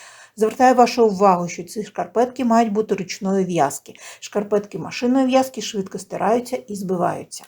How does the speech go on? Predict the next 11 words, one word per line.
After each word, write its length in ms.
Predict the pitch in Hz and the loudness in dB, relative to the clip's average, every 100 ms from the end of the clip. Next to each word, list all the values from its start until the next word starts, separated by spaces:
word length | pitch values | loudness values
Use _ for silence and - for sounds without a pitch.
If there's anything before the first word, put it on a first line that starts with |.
| _ _ _ _ _ _ _ _ _ _ _ _ _ - _ | _ _ _ _ _ _ _ _ _ _ _ _ _ -20 _
Зручним 520 | 208 240 247 302 277 | 0 0 2 2 8
доданком 520 | 214 202 226 220 202 | 8 10 8 6 -2
до 120 | 180 185 | -2 -4
взуття 420 | 170 190 262 285 | -2 -2 2 2
можуть 300 | 233 208 202 | 0 -2 -6
стати 380 | - 214 214 185 | -6 -6 -4 -8
хороші 500 | - 214 202 196 180 | -2 2 2 2 -6
бахили, 640 | 180 175 190 175 190 311 - _ _ _ - | -8 -8 -6 0 0 -2 -6 _ _ _ 0
короткі 380 | 233 202 196 202 | 4 4 2 4
баки-, 320 | 196 208 233 | 4 4 -8
бахили 540 | 190 208 - 240 240 | -4 -4 -2 -2 -2